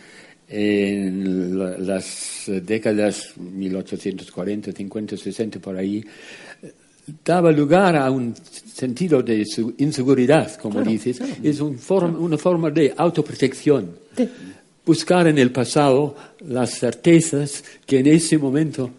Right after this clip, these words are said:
Speaker 1: no se encuentran.
Speaker 2: Sí.
Speaker 1: Y cuando uno piensa también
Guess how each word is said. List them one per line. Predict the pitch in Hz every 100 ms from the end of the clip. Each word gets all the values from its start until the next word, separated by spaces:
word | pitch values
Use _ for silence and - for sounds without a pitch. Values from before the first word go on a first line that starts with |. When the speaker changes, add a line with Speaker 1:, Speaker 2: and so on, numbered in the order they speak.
| -
Speaker 1:
no | 120 139
se | 139 143
encuentran. | 117 120 113 - 80 110 _ -
Speaker 2:
Sí. | 214 214 - - - 196 - - 139
Speaker 1:
Y |
cuando | - 170 180
uno | 165 160
piensa | 160 - - 165 - 131
también | 139 139 139 135 82